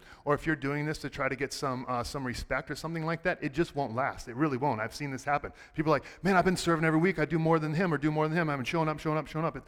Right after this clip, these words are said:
that motivation is not a motiv-, it's not a motivation by God's grace to the gospel.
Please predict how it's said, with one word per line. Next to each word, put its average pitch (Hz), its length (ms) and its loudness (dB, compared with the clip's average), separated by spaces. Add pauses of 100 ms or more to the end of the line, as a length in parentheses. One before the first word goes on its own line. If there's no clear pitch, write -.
(220)
that 151 240 -2
motivation 151 520 0
is 120 120 -6
not 131 180 -2
a 127 80 0
motiv-, 117 460 -4 (260)
it's 127 140 -8
not 156 140 -2
a - 20 0
motivation 131 480 -2
by 113 140 -4
God's 113 340 -4
grace 104 340 -6
to 120 60 -16
the 107 100 -10
gospel. 104 520 -10